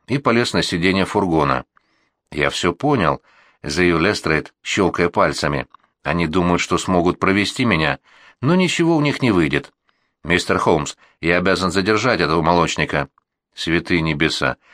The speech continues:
зачем вам молочник?" Они с мистером Кэп-Плеже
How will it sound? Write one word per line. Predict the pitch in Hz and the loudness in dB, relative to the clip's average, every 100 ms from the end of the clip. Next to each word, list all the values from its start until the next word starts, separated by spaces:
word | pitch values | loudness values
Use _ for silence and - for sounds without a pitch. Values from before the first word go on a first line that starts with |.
| _ | _
зачем | - 104 98 - 139 131 | -2 -2 0 -2 -2 0
вам | 127 123 | 0 0
молочник?" | 127 127 85 - 71 - _ _ _ _ _ _ _ _ _ _ _ _ _ _ - | 0 0 -2 -2 -6 -8 _ _ _ _ _ _ _ _ _ _ _ _ _ _ -6
Они | 98 107 120 | -2 0 -2
с | 120 | -2
мистером | 131 - 113 110 98 82 _ | -2 0 0 0 0 -6 _
Кэп-Плеже | - 104 - 104 107 117 147 | -2 -2 0 0 0 0 -4